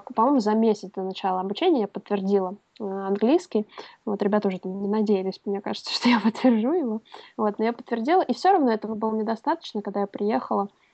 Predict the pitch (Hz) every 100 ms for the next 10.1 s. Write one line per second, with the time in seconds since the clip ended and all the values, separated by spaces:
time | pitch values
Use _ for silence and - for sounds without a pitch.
0 | _ - 202 226 226 220 208 202 208 -
1 | 220 226 233 240 233 208 - 208 196 196
2 | - 311 392 - 220 202 196 196 208 202
3 | 202 196 202 202 202 190 202 _ _ _
4 | _ 220 202 202 196 196 - 202 196 190
5 | 190 196 - 220 196 190 190 196 330 _
6 | - - _ _ 208 202 - 190 196 -
7 | 190 190 185 208 185 - - - 214 220
8 | 202 - - - - - - - 247 330
9 | - 220 - 202 196 196 - 196 - _
10 | 190